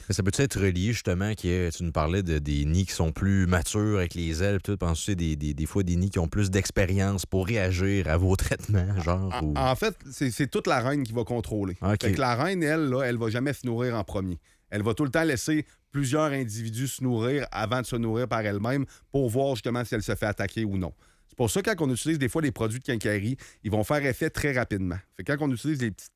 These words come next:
Speaker 2: pocs, là, de, qui vendent, là, dans, dans toutes les grandes surfaces, euh, c'est un insecticide qui va agir très rapidement. Alors la reine, souvent, elle va savoir qu'elle se fait attaquer parce qu'elle va voir que ses ouvrières ne reviennent pas. Lorsque la reine sait qu'elle se fait attaquer, quand on parle de fourmis charpentières,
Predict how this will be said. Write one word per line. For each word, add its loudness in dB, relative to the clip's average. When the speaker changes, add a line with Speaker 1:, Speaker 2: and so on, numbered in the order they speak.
Speaker 2:
pocs, 0
là, 0
de, -2
qui -12
vendent, 0
là, 0
dans, -2
dans -4
toutes -12
les 0
grandes 0
surfaces, -2
euh, 0
c'est -2
un 2
insecticide -2
qui -10
va 0
agir 0
très -2
rapidement. 0
Alors 0
la 0
reine, -2
souvent, -4
elle 0
va 0
savoir -2
qu'elle -4
se -4
fait -4
attaquer -2
parce -4
qu'elle -2
va 0
voir 0
que -6
ses -4
ouvrières 2
ne 0
reviennent 0
pas. -8
Lorsque 2
la 2
reine 2
sait -2
qu'elle -2
se -4
fait -2
attaquer, -2
quand -4
on 0
parle 0
de 0
fourmis -4
charpentières, -2